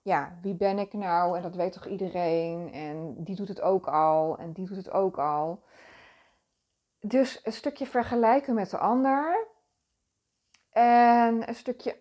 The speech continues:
afwijzing met, "Nou ja, dan vinden diegenen mij niet meer leuk als ik deze prijs ga vragen. Wat nu als dit en dat?"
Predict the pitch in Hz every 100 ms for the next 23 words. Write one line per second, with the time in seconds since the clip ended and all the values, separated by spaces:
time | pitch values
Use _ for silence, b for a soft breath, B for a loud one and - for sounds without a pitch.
0 | - 226 214 190 180 151 165 170 160 165
1 | 165 - 208 175 147 160 214 214 208 214
2 | 220 214 202 208 208 185 196 233 - 214
3 | 196 196 196 - 190 190 196 180 170 -
4 | 180 185 185 180 196 202 185 170 156 165
5 | 160 180 180 180 220 277